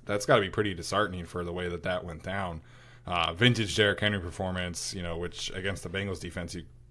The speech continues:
didn't really see coming. So those two teams being i-, i-, kind of stuck in the mud as, as, as they are is, is very beneficial for the Chargers. You mentioned the Jets.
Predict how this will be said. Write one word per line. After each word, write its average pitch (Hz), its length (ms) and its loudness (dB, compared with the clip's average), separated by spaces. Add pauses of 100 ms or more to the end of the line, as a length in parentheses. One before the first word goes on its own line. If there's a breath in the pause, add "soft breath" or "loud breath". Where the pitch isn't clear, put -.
(120)
didn't 107 220 0
really 90 160 -4
see 87 180 -6
coming. 87 460 2 (500 soft breath)
So 107 400 4
those 123 420 10
two 131 220 6
teams 120 480 6
being 98 840 2 (160)
i-, 107 180 -4 (100)
i-, 104 60 -8
kind 117 200 6
of 107 60 2
stuck - 260 6
in 113 80 4
the 92 60 -2
mud 101 280 6
as, 107 180 4
as, 95 260 -2
as 95 260 -4
they 92 140 -2
are 107 340 4 (420 loud breath)
is, 95 260 -2
is 92 220 -4
very 104 220 6
beneficial 98 460 0
for 101 120 -2
the 92 80 -2
Chargers. 92 440 -2
You 101 80 -2
mentioned 92 300 -4
the 87 60 -4
Jets. 92 500 -2